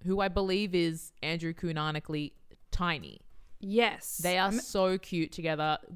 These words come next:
Speaker 1: Great mother-daughter casting. I'm obsessed with this.
Speaker 2: Okay, I have Googled her height,
Speaker 1: Mm.
Speaker 2: and she is one meter and fifty-seven c-, centimeters. So what's that
Speaker 1: Mm-hmm.
Speaker 2: in feet?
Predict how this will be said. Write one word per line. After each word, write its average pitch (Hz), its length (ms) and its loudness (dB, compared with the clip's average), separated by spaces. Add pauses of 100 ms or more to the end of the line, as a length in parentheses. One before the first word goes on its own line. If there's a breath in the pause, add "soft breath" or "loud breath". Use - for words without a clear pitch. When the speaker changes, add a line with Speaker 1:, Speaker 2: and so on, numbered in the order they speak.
(220)
Speaker 1:
Great 170 320 4
mother-daughter 165 500 0
casting. 143 540 -4
I'm 151 120 -4
obsessed - 540 -6
with 139 160 -6
this. - 420 -12 (380)
Speaker 2:
Okay, 220 560 4 (100)
I 220 380 6
have 208 240 -2
Googled 226 540 -2 (220)
her 226 200 0
height, 214 720 -2
Speaker 1:
Mm. 180 300 -2 (800)
Speaker 2:
and 220 120 -2
she 208 200 -2
is - 320 -4 (220)
one 254 240 6
meter 226 220 2
and 208 100 -4
fifty-seven 202 520 -4
c-, - 260 -8 (160)
centimeters. 180 840 -6
So - 180 -8
what's 190 200 0
that 185 120 6
Speaker 1:
Mm-hmm. 233 120 6
Speaker 2:
in 226 80 6
feet? - 640 -2